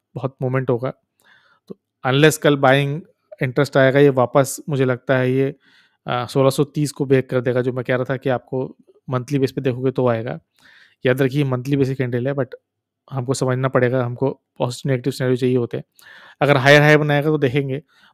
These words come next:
but अगर लोअर हाई मेरे को लगता है कि ये सोलह सौ तीस की जो लाइन है, सपोर्ट लाइन है, ये टूट जाएगी। आराम से ये तेरह सौ, चौदह सौ में के पास आके एक बार फिर ज़रूर टेस्ट करना चाहेगा। Until unless कुछ ऐसा हो जाए, कुछ बोनस अनाउंस कर दे, कुछ इस तरह से अनाउंस करें,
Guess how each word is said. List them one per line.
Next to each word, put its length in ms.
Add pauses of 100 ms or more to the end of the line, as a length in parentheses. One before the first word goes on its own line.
(120)
but 80
अगर 180
लोअर 340
हाई 140
मेरे 140
को 100
लगता 220
है 80
कि 60
ये 480 (380)
सोलह 280
सौ 140
तीस 260
की 100
जो 100
लाइन 280
है, 160 (180)
सपोर्ट 400
लाइन 200
है, 60 (420)
ये 40
टूट 240
जाएगी। 360 (380)
आराम 280
से 140
ये 140
तेरह 240
सौ, 100
चौदह 260
सौ 180
में 240
के 140 (180)
पास 200
आके 220
एक 100
बार 100
फिर 160
ज़रूर 240
टेस्ट 200
करना 200
चाहेगा। 420 (500)
Until 220
unless 220
कुछ 320 (220)
ऐसा 220
हो 180
जाए, 180
कुछ 300 (500)
बोनस 340
अनाउंस 260
कर 160
दे, 140
कुछ 160
इस 80
तरह 120
से 80
अनाउंस 220
करें, 280